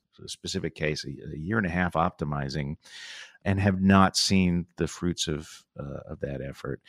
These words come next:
And there's a, I think there's a, for those of you that are looking to build an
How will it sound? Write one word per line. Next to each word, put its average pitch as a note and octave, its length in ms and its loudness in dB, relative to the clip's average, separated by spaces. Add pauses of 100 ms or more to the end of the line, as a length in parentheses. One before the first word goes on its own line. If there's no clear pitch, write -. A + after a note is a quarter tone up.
(140)
And C#3+ 200 2
there's D#3 260 8
a, D#2+ 260 6
I G#2 120 0
think D#3+ 180 -4
there's G2 260 4
a, D#2 300 2 (160)
for - 80 -8
those G#2+ 220 4
of F#2+ 100 -2
you F#2 100 4
that F2+ 120 6
are D#2 120 6
looking E2+ 280 -2
to D#2+ 80 -2
build E2 260 2
an C#2 160 -4